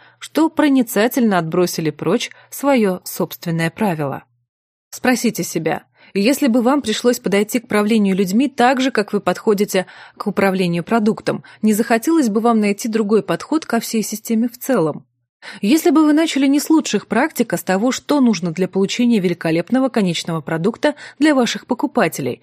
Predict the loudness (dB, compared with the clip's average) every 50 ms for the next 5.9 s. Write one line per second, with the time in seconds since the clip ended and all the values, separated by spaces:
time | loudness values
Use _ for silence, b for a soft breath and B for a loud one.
0 | B B B B _ 0 0 0 0 -2 -2 -2 -2 -2 -4 -2 -2 -2 -2 -2
1 | -2 -4 -4 -2 -2 -4 -2 -2 -2 -2 0 0 0 0 0 0 0 0 0 2
2 | 0 -2 -2 -6 -10 _ _ _ _ _ _ B B B B 2 2 2 2 2
3 | 2 2 4 4 4 4 2 2 2 2 2 0 0 0 -2 -2 0 0 2 2
4 | 0 0 0 0 0 0 0 0 0 0 0 0 0 -2 0 0 -2 0 2 2
5 | 2 2 2 2 0 0 -2 -2 -4 -4 -6 -6 -4 -4 -4 -6 -8 -12